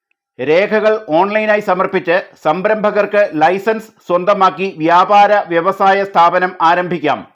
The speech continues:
കെട്ടിട നമ്പർ ലഭിക്കുക, കെട്ടിട നികുതി അടയ്ക്കുക തുടങ്ങിയവ ഓൺലൈനായിരിക്കും. പരാതികൾ ഓൺലൈനായി സമർപ്പിക്കുന്നതിനും അവ പരിഹരിച്ച് പരാതിക്കാരനെ അറിയിക്കുകയും ചെയ്യുന്നതിനുള്ള സംവിധാനം കെ സ്മാർട്ടിലുണ്ട്. തദ്ദേശ ഭരണ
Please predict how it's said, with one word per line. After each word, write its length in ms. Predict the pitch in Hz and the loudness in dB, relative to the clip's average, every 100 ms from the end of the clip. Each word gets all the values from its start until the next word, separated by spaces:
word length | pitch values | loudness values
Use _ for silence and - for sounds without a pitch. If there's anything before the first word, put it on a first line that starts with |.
| 175 | -8
കെട്ടിട 280 | 175 226 226 | -2 0 2
നമ്പർ 420 | 226 214 208 - 185 | 0 0 0 0 -2
ലഭിക്കുക, 680 | 170 185 190 190 214 214 _ 170 | -2 0 -2 2 0 -2 _ -6
കെട്ടിട 280 | 170 220 | -2 0
നികുതി 340 | 208 190 185 220 | 0 0 -4 0
അടയ്ക്കുക 680 | 196 185 185 170 190 - _ - | 0 0 0 2 0 -2 _ -4
തുടങ്ങിയവ 460 | 180 196 196 190 190 165 | -2 0 0 2 2 2
ഓൺലൈനായിരിക്കും. 880 | 170 196 208 208 196 185 156 127 - _ _ _ _ _ _ _ | 0 0 0 0 0 0 -4 -6 -8 _ _ _ _ _ _ _
പരാതികൾ 600 | 156 196 214 226 220 208 - | 0 2 2 2 0 -2 -2
ഓൺലൈനായി 560 | 156 196 214 220 220 214 | 0 2 0 0 0 0
സമർപ്പിക്കുന്നതിനും 920 | 190 190 185 202 202 196 175 185 190 | -2 -2 -4 -4 0 0 0 -2 -2
അവ 200 | 151 175 190 | 0 0 2
പരിഹരിച്ച് 560 | 175 185 202 214 208 214 214 | 0 0 0 -2 0 -2 0
പരാതിക്കാരനെ 840 | 165 190 208 220 208 190 196 202 160 | 2 4 2 0 0 0 -2 -2 0
അറിയിക്കുകയും 760 | 165 214 214 214 196 202 208 | 0 0 -4 -4 -4 -4 -6
ചെയ്യുന്നതിനുള്ള 640 | - 190 196 208 208 190 185 | -4 -2 0 -2 -2 0 0
സംവിധാനം 580 | 175 185 196 175 170 208 - - | -2 -2 2 2 0 -6 -12 -2
കെ 100 | 185 | -2
സ്മാർട്ടിലുണ്ട്. 840 | 185 196 190 190 175 135 - _ _ _ | 0 0 0 0 0 -4 -6 _ _ _
തദ്ദേശ 360 | 151 165 220 220 | -4 0 0 0
ഭരണ 480 | 220 214 202 202 | 0 0 2 2